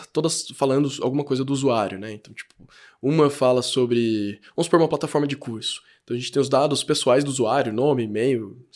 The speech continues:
et cetera. Aí a gente tem uma outra, uma tabela de endereços, por exemplo. Aí depois a gente tem uma terceira tabela que são os cursos e, sei lá, um monte de tarefa relacionada. E a gente pode ter tudo isso daí em eventos e projetar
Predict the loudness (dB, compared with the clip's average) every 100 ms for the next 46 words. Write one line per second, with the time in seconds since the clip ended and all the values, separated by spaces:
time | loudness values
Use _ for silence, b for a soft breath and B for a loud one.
0 | -16 -12 -10 -6 -6 -6 -10 B B B
1 | B B -2 0 0 -2 0 2 4 2
2 | 2 -2 -4 -6 -2 0 0 -2 -4 -8
3 | -2 2 2 2 -2 -8 -8 0 0 2
4 | 0 -2 B B -8 -4 -4 -2 -4 -4
5 | 0 0 2 0 0 -2 -6 -8 -10 -2
6 | 2 4 2 0 0 0 0 -2 -2 -2
7 | -2 -4 -6 -4 -2 0 0 0 0 -4
8 | -2 -2 -2 -2 -4 b b b b -4
9 | -2 2 2 4 2 0 0 6 6 6
10 | 0 -8 2 4 4 4 4 4 2 0
11 | 0 -4 -10 -6 -4 -4 -2 0 2 0
12 | 0 -2 0 -2 -6